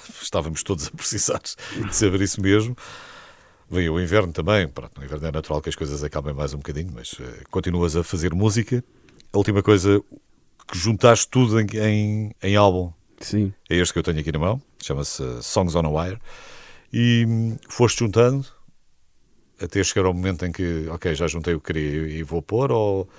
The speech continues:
Speaker 1: o álbum nasceu logo com, com uma ideia muito própria?
Speaker 2: Não, este álbum foi um bocadinho diferente do primeiro. O primeiro, se calhar, foi um bocadinho mais dessa forma, de três ou quatro anos a escrever canções e de chegar a um sítio e ter assim um, ah, um balde de <laughs> canções e depois,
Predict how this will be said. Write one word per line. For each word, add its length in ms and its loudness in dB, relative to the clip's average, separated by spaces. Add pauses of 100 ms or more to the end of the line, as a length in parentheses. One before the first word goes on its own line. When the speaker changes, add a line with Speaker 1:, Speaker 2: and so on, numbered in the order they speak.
(280)
Speaker 1:
o 100 0
álbum 180 4
nasceu 240 0
logo 180 2
com, 240 -6
com 120 -10
uma 140 -4
ideia 180 0
muito 180 -6
própria? 300 -16 (440)
Speaker 2:
Não, 200 4
este 260 2
álbum 240 6
foi 160 4
um 40 6
bocadinho 300 8
diferente 340 4
do 100 0
primeiro. 400 8
O 20 0
primeiro, 260 6
se 80 -2
calhar, 200 4
foi 160 4
um 40 8
bocadinho 320 4
mais 220 4
dessa 240 0
forma, 460 2
de 120 0
três 280 2
ou 40 2
quatro 320 4
anos 200 6
a 20 0
escrever 300 0
canções 600 4
e 140 2
de 80 -14
chegar 300 2
a 80 4
um 60 0
sítio 380 0
e 60 2
ter 160 4
assim 220 2
um, 280 4 (640)
ah, 80 -2
um 680 0
balde 380 6
de 120 -14
<laughs> 0 -
canções 600 8
e 40 12
depois, 260 6